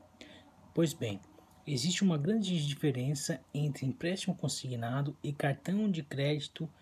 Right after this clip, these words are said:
consignado, o chamado também R M C. A margem consignável refere-se ao cartão de crédito possui elevadas taxas de juro, cerca de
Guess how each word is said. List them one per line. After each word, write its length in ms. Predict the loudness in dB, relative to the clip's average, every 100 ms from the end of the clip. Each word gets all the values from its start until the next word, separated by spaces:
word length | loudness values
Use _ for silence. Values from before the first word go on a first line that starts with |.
| -20 -20 -6
consignado, 920 | 2 2 2 0 2 2 2 -2 -10 -20 -20 -20 -20 -20 -20 -20 -20 -14 -2
o 280 | 0 2 0 0
chamado 480 | 2 4 4 2 2
também 320 | 2 2 0
R 300 | 0 0 4 2
M 120 | 4
C. 300 | 0 -4 -6 -10 -20 -20 -20 -20 -20 -20 -16 -2
A 60 |
margem 400 | 2 4 4 2
consignável 840 | 0 -2 -2 -4 -2 0 0 0 0
refere-se 500 | 0 0 0 0 -2
ao 60 | -2
cartão 280 | -2 0
de 80 | -2
crédito 380 | -2 -2 -2 -2 -6
possui 360 | -6 0 2
elevadas 640 | 2 2 0 -4 -2 -4
taxas 460 | -6 -6 -6 -4 -2
de 100 | 0
juro, 380 | 2 2 2 -2 -12 -20 -20 -20 -10
cerca 440 | -2 0 2 0
de 160 | -2